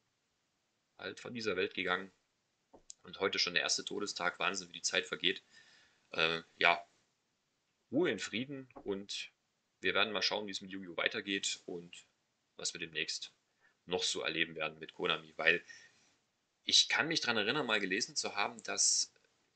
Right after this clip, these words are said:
Katsuki Takahashi tatsächlich auch relativ viel Einfluss in einigen Bereichen zumindest noch hatte. Äh, ein Punkt weiß ich noch genau, wurde gesagt, wegen den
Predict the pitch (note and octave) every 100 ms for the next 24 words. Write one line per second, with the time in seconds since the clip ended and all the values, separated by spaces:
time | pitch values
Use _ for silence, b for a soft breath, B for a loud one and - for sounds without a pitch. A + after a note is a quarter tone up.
0 | _ - - B2+ B2 G#2 G2 F#2 A2 A2
1 | - - G2 A2+ A2+ G#2 - G2+ A#2+ -
2 | A#2 - E2+ - F#2+ - - - G2 -
3 | - G#2+ C#3 A2 E2 D#2+ - - - E2
4 | D#2+ - D2+ D#2+ E2 D#2 B B B B
5 | - F2+ F#2 F2 - _ - - D3+ E3
6 | D#3 A2+ D3 C#3 - A#2+ A#2 B2+ - _
7 | G#2 A#2 A2+ - - - G2+ G#2 F#2 F#2
8 | F#2